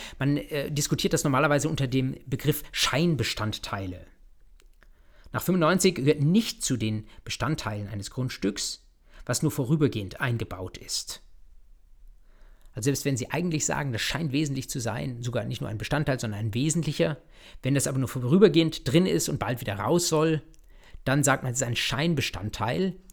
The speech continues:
Denn dann war ja von vornherein geplant, das Ding wieder rauszulösen und dann braucht das Gesetz auch nicht den Wert der zusammengefügten Sache zu erhalten. Beispiele, so ein Gewächshaus, das da einfach draufgestellt wurde,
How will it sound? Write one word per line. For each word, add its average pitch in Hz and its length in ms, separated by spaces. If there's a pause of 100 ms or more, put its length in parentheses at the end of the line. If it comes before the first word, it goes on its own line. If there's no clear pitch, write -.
(340)
Denn 147 100
dann 170 320
war 175 80
ja 190 100
von 185 140
vornherein 190 560
geplant, 151 720
das 131 160
Ding 170 140
wieder 120 160
rauszulösen 120 800
und 151 100
dann 143 180
braucht - 380
das 113 100
Gesetz 139 300
auch - 180
nicht 143 220
den 135 200
Wert 143 300
der 117 100
zusammengefügten 123 640
Sache 113 220
zu - 100
erhalten. 104 460 (420)
Beispiele, 175 560 (240)
so - 120
ein 127 60
Gewächshaus, - 880
das - 100
da - 80
einfach 131 180
draufgestellt 139 640
wurde, 170 420